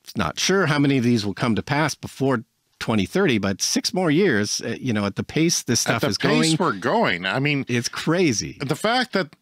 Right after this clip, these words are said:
Speaker 2: now here's the thing, people say autonomous cars, not gonna happen. Well, they exist. They exist in San Francisco. They're expanding in San Francisco now. Uh, they're
Speaker 1: Yeah.
Speaker 2: not great. They're not perfect, but they're not killing people either. They sometimes cause traffic jams and,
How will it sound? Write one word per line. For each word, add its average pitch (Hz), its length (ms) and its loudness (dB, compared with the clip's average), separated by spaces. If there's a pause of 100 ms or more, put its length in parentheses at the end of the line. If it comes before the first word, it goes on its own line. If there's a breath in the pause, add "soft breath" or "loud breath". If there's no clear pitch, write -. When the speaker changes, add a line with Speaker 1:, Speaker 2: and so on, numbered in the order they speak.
Speaker 2:
now 160 160 0
here's 214 260 0
the 151 80 2
thing, 135 380 -2 (120)
people 185 240 0
say 147 240 2
autonomous 135 460 -2
cars, 147 480 -2
not 156 160 -2
gonna 147 160 0
happen. 156 320 -2
Well, 151 200 0
they 165 120 2
exist. 151 640 -4 (460 soft breath)
They 117 100 2
exist 123 340 0
in 131 80 -2
San 143 200 0
Francisco. 147 520 -2
They're 90 140 0
expanding 151 500 0
in 98 120 -4
San 95 220 -2
Francisco - 520 -6
now. 76 260 -6 (440 loud breath)
Uh, 135 240 -2
they're 170 200 0
Speaker 1:
Yeah. 240 60 2
Speaker 2:
not 175 220 -2
great. 113 380 0
They're 165 120 -2
not 147 200 -4
perfect, 156 520 -2
but 135 140 -4
they're 170 100 0
not - 340 -4
killing 185 320 0
people 95 300 -2
either. 104 320 0
They 123 160 2
sometimes 120 600 -4
cause 98 240 -4
traffic 120 420 -2
jams 95 420 -2
and, 82 200 -4